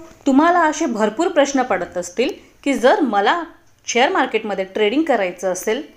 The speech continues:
इन्व्हेस्ट करायचं असेल, तर मी माझं अकाउंट कुठे ओपन करायचं, कसं ओपन करायचं,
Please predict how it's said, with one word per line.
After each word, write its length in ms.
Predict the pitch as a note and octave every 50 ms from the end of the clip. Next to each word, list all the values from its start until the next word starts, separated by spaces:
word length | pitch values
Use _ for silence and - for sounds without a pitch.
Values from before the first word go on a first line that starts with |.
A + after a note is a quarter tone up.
| _ -
इन्व्हेस्ट 480 | A3 A3+ A3+ A3 C#4+ F4+ F4+ - - -
करायचं 380 | B3 G#3+ F#3+ F3 F3 - F3+
असेल, 380 | E3+ E3 F3 E3+ - A#3 D4 F#4+ - - - - _ _ -
तर 140 | C4 C#4 D4 - -
मी 220 | G#3+ A#3 D#4 G#4
माझं 320 | G#4 F4 C4+ A3+ G#3 A3 A3+
अकाउंट 380 | G3+ F#3+ - - - B3 C4+ C4+ - -
कुठे 240 | - A#3 A#3 - D#4+
ओपन 340 | F4+ D#4 C#4+ D4 C4+ C4 B3+
करायचं, 500 | B3 A3+ G#3 G3+ G3 G3 G3 - A#3+ C#4 D4+ - _ _ _ _ -
कसं 240 | - B3 B3 - F#4+
ओपन 340 | F#4+ D#4+ B3+ - A3+ G#3 G3
करायचं, 520 | F#3+ G3 F#3 F3+ F3 E3+ E3+ - G#3 A3+